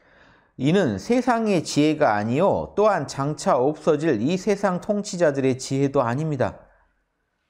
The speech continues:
근데 이 지혜라는 건 성령의 지혜입니다. 성령이 주는 알미입니다. 세상의 지혜가 아닙니다. 장차 없어질 이 세상 통치자들의 지혜도 아닙니다.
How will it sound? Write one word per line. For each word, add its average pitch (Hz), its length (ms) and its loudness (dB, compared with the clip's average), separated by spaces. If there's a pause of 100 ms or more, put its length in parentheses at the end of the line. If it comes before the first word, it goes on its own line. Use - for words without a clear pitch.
근데 120 140 -6
이 101 160 -6
지혜라는 120 580 -2
건 90 140 -8
성령의 180 600 -8
지혜입니다. - 500 -18
성령이 185 500 -4
주는 104 320 -6
알미입니다. 85 600 -4 (560)
세상의 175 500 -4
지혜가 123 340 0
아닙니다. 110 540 -6 (800)
장차 147 440 -2
없어질 131 460 0
이 131 80 0
세상 143 320 -4
통치자들의 123 720 -2
지혜도 117 380 0
아닙니다. 101 500 -4